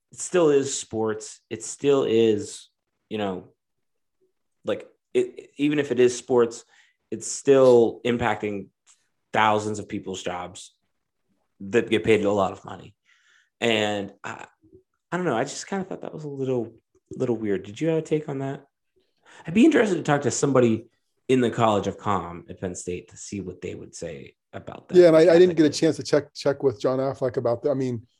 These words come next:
Speaker 2: I mean, he'd be the one from the, for the Center for Sports Journalism in the college.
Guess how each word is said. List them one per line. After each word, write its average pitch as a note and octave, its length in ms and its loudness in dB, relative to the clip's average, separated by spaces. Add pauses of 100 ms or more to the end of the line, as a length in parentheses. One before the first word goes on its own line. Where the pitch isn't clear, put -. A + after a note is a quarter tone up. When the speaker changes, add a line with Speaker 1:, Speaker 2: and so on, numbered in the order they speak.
(140)
Speaker 2:
I C#3+ 40 2
mean, B2+ 80 2
he'd C3 180 0
be C3 80 0
the B2 80 2
one B2 160 2
from A#2+ 160 -4
the, B2+ 100 -2
for - 140 -10
the A#2+ 60 -4
Center C3 200 -2
for - 60 -10
Sports A#2+ 240 -2
Journalism B2 400 -2
in A#2 60 -4
the A#2 60 -6
college. B2 340 -4